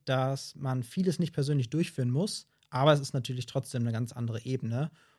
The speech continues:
Und darauf muss man sich auf jeden Fall einstellen. Und ich denke, man wird in Zukunft nicht mehr so viele Termine persönlich abhalten, wie man es jetzt macht,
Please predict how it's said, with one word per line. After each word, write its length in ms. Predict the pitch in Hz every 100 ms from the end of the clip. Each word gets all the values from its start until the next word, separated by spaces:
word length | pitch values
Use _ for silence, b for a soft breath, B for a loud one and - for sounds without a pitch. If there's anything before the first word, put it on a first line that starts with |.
| b
Und 300 | 123 120 120
darauf 180 | 139 170
muss 140 | 156
man 140 | 147
sich 200 | 135 135
auf 80 | 131
jeden 100 | 143
Fall 140 | - -
einstellen. 1120 | 131 160 156 151 _ - - 113 120 139 147
Und 400 | 123 123 123 120
ich 120 | 127
denke, 540 | 120 147 143 147 147 143 b b b b -
man 180 | 131 127
wird 140 | 175
in 100 | 170
Zukunft 560 | - 190 196 170 165 -
nicht 480 | 147 143 160 175 - - 143
mehr 160 | 139
so 80 | 131
viele 320 | - 170 151
Termine 420 | - 139 143 147
persönlich 560 | 139 127 120 156 135 -
abhalten, 560 | 123 - 120 117 135 143
wie 80 |
man 160 | 123 117
es 120 | 113
jetzt 200 | 139 -
macht, 400 | 120 123 175 -